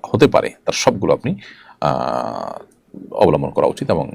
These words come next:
অ্যাক্টিভলি চেষ্টা করা উচিত। আল্লাহ আপনাকে তৌফিক দান করুন। রজব মাসের আমল সম্পর্কে জানতে চাই। রজব মাসের আমল হলো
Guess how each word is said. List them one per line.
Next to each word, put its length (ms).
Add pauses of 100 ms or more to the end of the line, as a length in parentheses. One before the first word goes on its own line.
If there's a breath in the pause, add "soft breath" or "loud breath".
(120)
অ্যাক্টিভলি 360
চেষ্টা 260
করা 140
উচিত। 280
আল্লাহ 180
আপনাকে 180
তৌফিক 260
দান 240
করুন। 200 (1000 loud breath)
রজব 240
মাসের 280 (100)
আমল 220
সম্পর্কে 500
জানতে 300
চাই। 220 (840 loud breath)
রজব 220
মাসের 460 (840 loud breath)
আমল 220
হলো 280